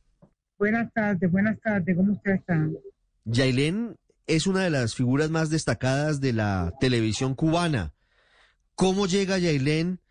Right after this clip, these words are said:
Speaker 2: y su esposo a Bogotá?
Speaker 1: Llegamos en un vuelo que iba rumbo a Managua y hacía escala en Bogotá,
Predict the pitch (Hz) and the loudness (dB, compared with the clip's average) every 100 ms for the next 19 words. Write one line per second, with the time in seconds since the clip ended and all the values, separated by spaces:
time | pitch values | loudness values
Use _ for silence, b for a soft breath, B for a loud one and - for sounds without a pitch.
0 | _ _ - 147 156 - 160 165 170 160 | _ _ -4 0 0 0 0 0 0 0
1 | 127 165 131 - _ _ _ _ _ _ | 0 0 -2 -6 _ _ _ _ _ _
2 | _ _ _ _ _ _ _ _ - 311 | _ _ _ _ _ _ _ _ -20 -20
3 | - _ 185 185 190 240 247 240 240 226 | -20 _ -2 0 2 2 2 2 2 2
4 | 226 233 240 202 196 208 208 214 208 202 | 0 0 -2 0 0 0 -2 0 0 0
5 | 196 202 220 220 190 175 190 185 190 196 | 0 0 -2 -4 -4 -4 -6 -4 0 2
6 | 196 185 185 - - | 2 0 -4 -6 -6